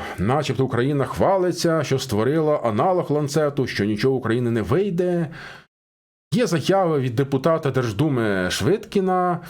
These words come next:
який повідомив про те, що Україна ніколи не зможе самостійно налагодити виробництво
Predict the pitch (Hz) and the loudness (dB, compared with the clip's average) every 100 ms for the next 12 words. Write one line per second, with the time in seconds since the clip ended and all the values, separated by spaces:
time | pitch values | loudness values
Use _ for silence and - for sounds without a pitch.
0 | - - 208 180 156 123 85 - 123 135 | -16 -6 -2 0 0 0 -2 0 0 2
1 | 139 131 123 127 135 123 127 - 131 151 | 0 0 -2 0 0 0 -2 0 0 0
2 | 139 139 170 - 143 196 180 180 123 156 | 0 0 0 0 2 4 2 0 0 2
3 | 185 175 170 151 151 139 165 165 151 - | 2 0 0 0 0 0 0 2 -2 -6
4 | - - - 127 156 151 139 135 147 107 | -14 -14 -2 0 2 0 0 0 0 0
5 | 139 139 135 143 143 | 0 0 0 0 0